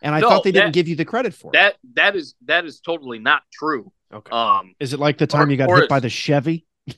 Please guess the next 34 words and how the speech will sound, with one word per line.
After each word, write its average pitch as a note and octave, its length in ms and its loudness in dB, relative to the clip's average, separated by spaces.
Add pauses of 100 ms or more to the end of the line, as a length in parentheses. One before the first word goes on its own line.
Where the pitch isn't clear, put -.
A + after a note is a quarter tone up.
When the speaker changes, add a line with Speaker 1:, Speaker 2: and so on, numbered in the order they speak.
(260)
Speaker 2:
or F4 220 2
is, D#4 100 -2
Speaker 1:
<laughs> - 560 -8
Speaker 2:
that F#3 200 0
isn't E3 340 -8
true D#3+ 240 -6
either. C3 340 -8 (480)
As, C#3+ 300 2 (180)
as D3 160 0 (140)
Chandler, E3+ 600 -2 (440)
as C3+ 180 -2
Chandler F#3+ 520 -2
Bing E3+ 320 -2
once C#3 300 -6
said, B2 220 -2 (220)
"That D#3 160 0
is - 160 -12
so C#3 180 0
not A#2+ 300 0 (100)
true." A2 340 -10 (640)
<laughs> - 320 -18
Speaker 1:
That's - 1000 0
hilarious. D3+ 360 -20
Speaker 2:
I F3+ 140 6
reported G3 580 2
back D#3 300 0
to B2 120 -6
class. C3+ 680 0 (340)
I, C3+ 220 0
I C#3 100 -2
did E3+ 240 -2
it E3 80 -4
with C#3+ 180 -6
Doctor, C3 600 -2